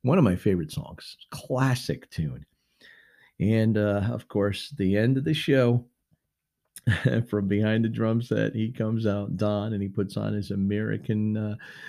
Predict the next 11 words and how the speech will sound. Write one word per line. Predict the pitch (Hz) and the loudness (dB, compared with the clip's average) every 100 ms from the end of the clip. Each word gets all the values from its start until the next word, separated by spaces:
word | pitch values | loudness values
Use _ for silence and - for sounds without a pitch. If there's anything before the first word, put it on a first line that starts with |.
| - - | -14 -2
red, | 110 113 | 0 2
white, | 110 110 | 0 0
and | 110 | 0
blue, | 104 107 107 110 127 107 | 2 4 4 0 -2 -4
uh, | 95 92 113 101 - | -4 -4 -8 -10 -2
hat. | 120 113 123 - _ _ _ - - - - | 0 0 -2 -8 _ _ _ -20 -20 -16 -4
And, | 90 90 85 95 | 0 0 -2 -4
uh, | 95 | -4
he | 95 104 | -2 0
got | 98 87 92 | 0 -2 -4
us | 98 | -8